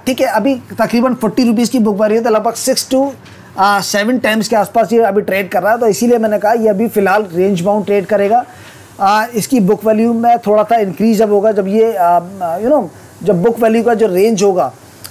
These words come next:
अ, पीवी रेशियो जो होगा, अ, वो जब तक ठीक नहीं होगा, price to book value,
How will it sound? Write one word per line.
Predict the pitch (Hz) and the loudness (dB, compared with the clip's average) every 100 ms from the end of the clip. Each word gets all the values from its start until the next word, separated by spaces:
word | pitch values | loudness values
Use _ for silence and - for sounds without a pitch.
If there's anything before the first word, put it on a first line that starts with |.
| 180 | 0
अ, | 180 190 | 2 2
पीवी | - 220 247 | 0 0 2
रेशियो | 233 220 202 | 2 0 0
जो | 190 | 0
होगा, | 165 143 - - - - - | 0 -2 -4 -20 -20 -20 -2
अ, | 165 170 | 2 2
वो | 165 156 269 | 0 0 2
जब | 262 220 | 0 -2
तक | 262 | -4
ठीक | - 233 | -2 -2
नहीं | 226 214 | 0 0
होगा, | 220 262 330 - - - | 2 0 -2 -6 -20 -2
price | 202 208 | 0 0
to | 262 | 0
book | 214 220 | 0 2
value, | 214 220 294 | 0 -2 -6